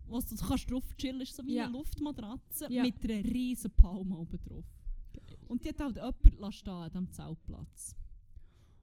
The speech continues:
Speaker 1: Und er hat die mitgenommen. Aufblasen. In Bus. <laughs> In Zug.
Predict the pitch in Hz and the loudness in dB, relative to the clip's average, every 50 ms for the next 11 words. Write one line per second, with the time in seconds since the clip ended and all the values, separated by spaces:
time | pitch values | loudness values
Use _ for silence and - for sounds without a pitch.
0 | - - - - 214 214 - 208 254 285 254 - - - 240 247 247 247 254 - | -20 -20 -12 -6 -6 -6 -4 -4 -2 -2 -4 -4 -4 -4 -2 0 0 0 -2 -6
1 | - _ _ - - - - - - - - - - 233 233 220 226 - - - | -12 _ _ -20 -20 -20 -20 -20 -20 -20 -16 -6 0 0 0 0 0 -4 -8 -10
2 | - - 220 208 175 156 160 185 190 - - - - - - - - - - - | -6 -4 -4 -2 -2 -2 -2 -2 -2 -2 -4 -6 -8 -10 -10 -12 -18 -20 -20 -20
3 | - - - - - - - - - 254 254 220 - - - - - 196 185 147 | -20 -20 -20 -20 -20 -20 -14 -6 0 6 6 6 6 6 10 8 8 10 8 -2
4 | 156 175 - - - - - 170 - - _ - - - - - - - - - | -6 -6 -6 -8 -12 -12 -10 -12 -12 -14 _ -20 6 12 12 12 12 12 12 10
5 | - 247 226 - - 220 254 311 392 392 - - - - - - - - - - | 4 4 8 12 12 12 12 12 4 2 2 4 4 6 6 4 4 2 0 -4
6 | - - - - - - - - - - - - 220 - - - - - - - | 0 4 6 6 6 4 -2 -16 -18 -6 0 0 0 0 2 4 6 8 8 10
7 | 277 269 311 - 415 480 440 | 10 12 12 12 12 10 8